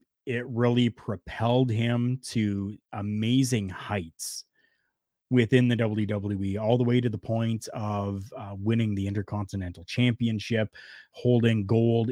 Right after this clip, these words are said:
in the W W E, actual championships in the W W E, uh, winning ladder matches, you know, doing just great stuff. I'm a Zack Ryder fan.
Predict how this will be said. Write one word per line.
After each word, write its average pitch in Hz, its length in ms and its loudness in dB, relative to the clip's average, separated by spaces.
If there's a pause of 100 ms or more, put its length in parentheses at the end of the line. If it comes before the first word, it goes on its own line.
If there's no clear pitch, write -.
in 117 240 0
the 113 100 2
W 107 300 2
W 104 380 2
E, 107 120 4
actual 110 560 2
championships 113 840 0
in 110 120 0
the 110 80 -2
W 104 380 0
W 101 420 0
E, 113 280 6 (440)
uh, 92 160 -8
winning 110 560 2
ladder 120 440 6
matches, 120 800 4 (260)
you 139 180 0
know, 120 240 0 (180)
doing 135 400 4 (120)
just - 580 -2 (600)
great 120 500 2
stuff. - 500 -2 (720)
I'm 160 360 8
a 214 80 4
Zack 120 340 2
Ryder 143 420 6
fan. 95 480 -2